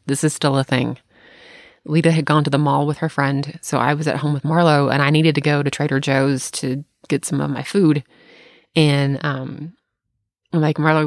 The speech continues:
you need to put your shoes on." She's like, "I'm not going." I'm like, "I can't leave you here alone.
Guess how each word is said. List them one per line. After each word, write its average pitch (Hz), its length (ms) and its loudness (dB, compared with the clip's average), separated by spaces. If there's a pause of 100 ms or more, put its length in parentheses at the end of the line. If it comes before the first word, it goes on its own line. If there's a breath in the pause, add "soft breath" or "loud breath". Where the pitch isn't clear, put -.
(100)
you 156 80 0
need 160 120 4
to 143 60 -4
put - 200 -8
your 139 80 -6
shoes 156 180 -2
on." 135 140 0
She's 143 120 -8
like, - 240 -6
"I'm 156 120 4
not 147 140 2
going." 151 420 -2
I'm 151 80 -6
like, 147 180 -4
"I 143 60 -4
can't 139 300 -4
leave 151 140 0
you 160 80 0
here 139 160 -4
alone. 156 560 2